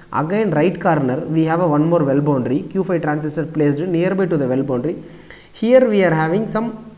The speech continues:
high type, high range of the ion implantation here. So both corners ion implantation range is very high compared to the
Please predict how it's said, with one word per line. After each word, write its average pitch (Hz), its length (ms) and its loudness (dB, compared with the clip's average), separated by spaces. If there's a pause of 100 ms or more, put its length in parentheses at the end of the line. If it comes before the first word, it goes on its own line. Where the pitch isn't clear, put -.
(240)
high 240 480 0 (500)
type, 185 220 0
high 214 380 -2
range 175 400 0
of 143 180 0
the 127 60 -10
ion 160 220 -2
implantation 143 600 -2
here. 113 180 -10 (480)
So 160 220 2
both 185 400 2
corners 190 460 4
ion 190 280 -2
implantation 170 560 0
range 151 240 2
is 160 160 0
very 160 260 2
high 156 200 2
compared 170 460 -4
to 160 100 0
the 220 240 -4